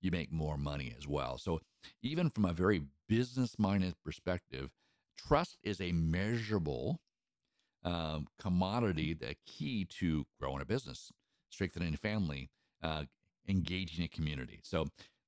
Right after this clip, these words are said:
that's one of those things where, um, where we talk about the civic engagement and the political process and how people have lost trust in the election system, the integrity of it. They've lost trust in their, um, public servants, if you will, the civic en-,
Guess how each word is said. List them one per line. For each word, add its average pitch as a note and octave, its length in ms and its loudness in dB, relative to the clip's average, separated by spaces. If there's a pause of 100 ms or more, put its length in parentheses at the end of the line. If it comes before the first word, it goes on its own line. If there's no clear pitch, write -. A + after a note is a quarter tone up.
(140)
that's G#2 220 0
one C3 120 4
of B2 60 4
those A#2 140 2
things G#2 240 2
where, F2+ 300 4
um, C2+ 240 -8
where F2+ 360 2 (140)
we D2+ 220 -2
talk - 300 -2
about E2+ 260 -2
the - 80 -20
civic F#2 360 -2
engagement D#2+ 500 -2
and D2+ 140 -4
the - 60 -8
political E2+ 360 -2
process D2+ 540 -2 (300)
and D#2+ 120 -2
how F#2 180 4
people F#2+ 380 0
have E2+ 100 -6
lost F#2 420 -4
trust - 500 2
in F#2 140 0
the E2 140 0
election C#2+ 540 -4
system, - 540 -10 (480)
the F2+ 140 0
integrity G2+ 680 2
of C2+ 140 -2
it. A#1 120 -6
They've E2 180 -2
lost F2+ 280 -2 (200)
trust - 420 2
in F#2+ 180 2
their, E2 260 2 (320)
um, D2+ 500 -2
public F#2 320 0 (140)
servants, D2+ 500 2
if C#2 80 -8
you C#2 80 0
will, C2 200 0
the B1+ 80 -6
civic E2+ 420 -2 (140)
en-, E2+ 120 -2